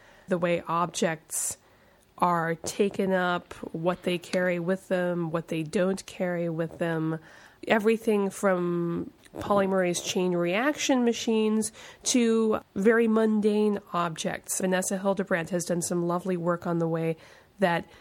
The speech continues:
scissors come to mediate relationships between Indonesian midwives, their clients, and the state.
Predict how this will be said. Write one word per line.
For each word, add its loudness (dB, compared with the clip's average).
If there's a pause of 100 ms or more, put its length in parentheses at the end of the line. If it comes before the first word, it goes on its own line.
scissors 2
come 0
to 0
mediate 0
relationships -4
between -2 (480)
Indonesian 0
midwives, -2
their -4
clients, -2
and -2
the -2
state. -4